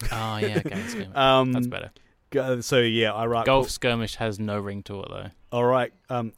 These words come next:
Speaker 2: Ir-, Iraq, Iraq pulled out of Kuwait and, uh, yeah, the Gulf War ended. Um, and, uh, Ed Sheeran was born. <laughs>
Speaker 1: I thought we weren't doing birthdays anymore.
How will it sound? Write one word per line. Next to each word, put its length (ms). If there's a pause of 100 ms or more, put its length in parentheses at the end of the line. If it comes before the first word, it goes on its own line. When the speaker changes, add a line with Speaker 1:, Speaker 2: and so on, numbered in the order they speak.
Speaker 2:
Ir-, 180
Iraq, 320 (340)
Iraq 420
pulled 200
out 120
of 100
Kuwait 400
and, 260
uh, 340 (260)
yeah, 180
the 80
Gulf 280
War 160
ended. 360 (300)
Um, 680 (340)
and, 320
uh, 320
Ed 140
Sheeran 280
was 100
born. 300
<laughs> 960
Speaker 1:
I 60
thought 240
we 80
weren't 220
doing 220
birthdays 440
anymore. 460